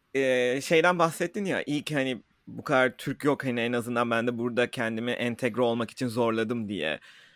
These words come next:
"İlk başlarda entegrasyonda biraz zorlandım." demişti, adaptasyon sürecinde, "Ama artık tamamen entegre olmuş hissediyorum Panama'ya." diyorsun. Bu süreç nasıl gelişti?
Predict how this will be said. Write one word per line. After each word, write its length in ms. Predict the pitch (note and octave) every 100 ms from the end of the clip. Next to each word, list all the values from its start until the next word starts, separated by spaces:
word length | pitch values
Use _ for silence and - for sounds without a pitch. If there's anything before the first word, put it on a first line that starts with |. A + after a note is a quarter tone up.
| _ _ _ -
"İlk 200 | D#3+ D#3+
başlarda 500 | F#3 F3 F3+ F3+ G3
entegrasyonda 1200 | E3+ F3 F#3 E3+ F3 F3 E3+ - F3+ E3 E3+ E3+
biraz 260 | E3 E3 D#3
zorlandım." 720 | D#3+ D3+ D3+ D3+ D3 D3 C#3+
demişti, 320 | A#2+ A2 -
adaptasyon 640 | - A#2 - A#2+ - A#2
sürecinde, 560 | A2+ - A2+ G#2 A#2 D#3+
"Ama 220 | F#3 F3 D#3+
artık 300 | D#3 - -
tamamen 580 | E3 D#3 C#3 D#3+ F#3 - -
entegre 480 | D3+ D3+ C#3+ D3 D3
olmuş 300 | C#3 A2+ -
hissediyorum 720 | G#2+ - A2 G#2 G2 G#2+ G2 -
Panama'ya." 500 | B2+ G#2+ G2+ G2+ G#2
diyorsun. 480 | G2+ G2+ - F3+ - - _ _ -
Bu 160 | F3 G#3+
süreç 360 | B3 C4 -
nasıl 300 | A#3 B3+ E4
gelişti? 640 | F#3 C#3 A2+ - - G2